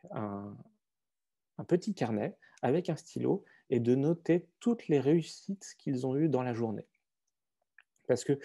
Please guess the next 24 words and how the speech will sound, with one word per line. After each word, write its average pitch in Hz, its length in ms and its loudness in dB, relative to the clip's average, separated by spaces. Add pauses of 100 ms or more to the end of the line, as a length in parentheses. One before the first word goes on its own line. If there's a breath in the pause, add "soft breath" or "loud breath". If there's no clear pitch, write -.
(220 loud breath)
en 135 100 -2
fait, 190 280 0
c-, - 320 -14 (240)
ces - 240 -4
personnes-là, 151 560 0
souvent, 156 420 0 (480 loud breath)
euh, 113 560 4 (920)
ils 147 120 2
ne 143 60 2
prennent 165 220 0
pas 190 100 0
conscience 160 420 -2
de 127 80 -2
tout 135 140 -4
ce - 80 -6
qu'ils 151 160 -4
font. 123 240 -10 (360 soft breath)
Ils 135 180 2
n'ont, 139 440 0 (380)
ou 160 120 4
sinon, 175 280 2
ils 180 80 4
le 170 80 8
rabaissent. « 151 380 2